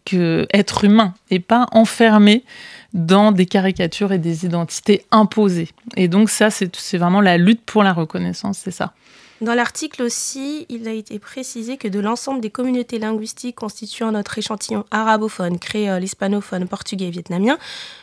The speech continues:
Speaker 2: ce sont les Noirs créoles qui se disaient attirés par la représentation de leur propre communauté dans une émission, même après plusieurs années de séjour.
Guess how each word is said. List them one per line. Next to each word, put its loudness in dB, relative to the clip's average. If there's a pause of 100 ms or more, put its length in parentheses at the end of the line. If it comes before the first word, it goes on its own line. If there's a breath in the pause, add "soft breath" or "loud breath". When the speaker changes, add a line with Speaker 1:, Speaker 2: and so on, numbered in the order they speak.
(120)
Speaker 2:
ce 0
sont 2
les 4
Noirs 2
créoles -4
qui -12
se -6
disaient -4
attirés -6
par -4
la -2
représentation -6
de -2
leur -6
propre -10
communauté -2
dans -4
une -2
émission, -2 (380 loud breath)
même 0
après -4
plusieurs -6
années -2
de -6
séjour. -8